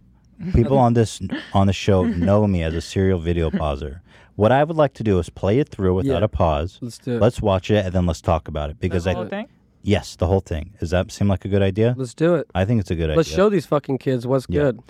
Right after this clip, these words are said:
Speaker 3: All right.
Speaker 1: Uh,
Speaker 2: No, if you
Speaker 3: Do it.
Speaker 2: hate this, that's okay. If you love this,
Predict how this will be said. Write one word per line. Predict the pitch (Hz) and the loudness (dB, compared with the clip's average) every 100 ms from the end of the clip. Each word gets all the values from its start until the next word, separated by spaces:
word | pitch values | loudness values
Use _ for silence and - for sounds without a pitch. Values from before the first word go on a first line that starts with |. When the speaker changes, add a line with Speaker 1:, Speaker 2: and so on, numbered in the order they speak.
| 147 | -18
Speaker 3:
All | |
right. | 151 151 _ _ _ _ _ - | -18 -18 _ _ _ _ _ 0
Speaker 1:
Uh, | 131 | 4
Speaker 2:
No, | 185 | 4
if | 160 190 | 2 2
you | |
Speaker 3:
Do | 233 | 4
it. | |
Speaker 2:
hate | 233 247 | 4 2
this, | 269 277 - - _ _ | 0 0 -4 -18 _ _
that's | 175 180 214 | 0 2 2
okay. | 196 190 202 247 _ _ _ _ | 2 2 2 -2 _ _ _ _
If | 156 190 | -4 0
you | 185 | 2
love | 147 175 | 4 4
this, | 208 247 - | 2 0 -2